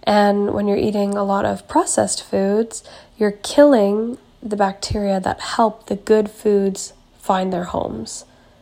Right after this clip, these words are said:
So then when you eat the good foods, you're going to, like, I guess, feed the healthy gut bacteria to grow back a tiny bit. But you've already killed off a lot of it, so it's harder for your body now to process the healthy foods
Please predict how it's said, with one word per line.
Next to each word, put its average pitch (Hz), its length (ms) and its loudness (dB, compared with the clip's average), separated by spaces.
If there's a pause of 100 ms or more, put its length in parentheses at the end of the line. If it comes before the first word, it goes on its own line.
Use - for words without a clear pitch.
(160)
So - 200 -6
then 202 160 2
when 196 140 0
you 196 120 -2
eat - 260 0
the 277 80 -2
good 190 240 -2
foods, 180 680 -6 (1120)
you're 196 640 4 (400)
going 196 300 4
to, 196 180 -4 (420)
like, 190 280 -2
I 196 60 -4
guess, 196 260 -4
feed 202 560 -2
the 196 80 -6
healthy 190 360 -4
gut - 280 -4
bacteria - 560 -4
to - 160 -12
grow 196 180 0
back 196 320 -4
a 214 60 -8
tiny 196 320 -6
bit. 208 420 0 (460)
But 170 100 4
you've 220 180 2
already 226 260 6
killed 214 360 2
off 196 240 4
a 202 40 -2
lot 202 280 4
of 240 140 4
it, 359 260 4 (560)
so 214 220 2
it's 202 160 0
harder 240 520 6
for 226 180 -4
your 208 120 0
body 190 380 2
now 190 560 -4
to 196 160 -6
process 208 800 -2
the - 120 -6
healthy 196 380 -4
foods - 580 -6